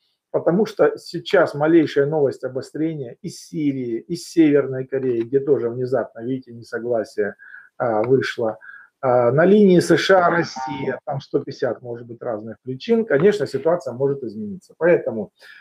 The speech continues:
а, короткие, а, стопы, а, небольшие тейк-профиты, небольшие лоты, а, на, а, продажу, э, индекса долларов, на продажу до-,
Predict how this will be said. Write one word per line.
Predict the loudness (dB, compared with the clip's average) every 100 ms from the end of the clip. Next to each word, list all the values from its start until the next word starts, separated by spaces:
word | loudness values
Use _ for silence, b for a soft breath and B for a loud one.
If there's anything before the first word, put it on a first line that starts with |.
| B -4
а, | 0 0
короткие, | 2 4 6 4 0 -4 -4 -4
а, | -4 -4 -6 -8
стопы, | -8 -6 -2 4 6 6 4
а, | 0 -4 -2 -4 -4 -6 -8 -12 _ -20 -10
небольшие | -2 2 2 2 2 2
тейк-профиты, | 2 -4 -4 0 4 4 2 -2
небольшие | -2 0 0 0 0 -2 0
лоты, | -4 -2 2 2 2 -8
а, | -12 -6
на, | -4 -2 -4
а, | -10 -10 -10 -6
продажу, | -4 -2 0 -2 -2 -10 -10 -10 -8 -8 -10
э, | -6
индекса | -6 -8 -14 -10
долларов, | 0 2 4 2 -4 _ -14
на | -6 -2 -2
продажу | -2 0 0 0
до-, | 2 2 2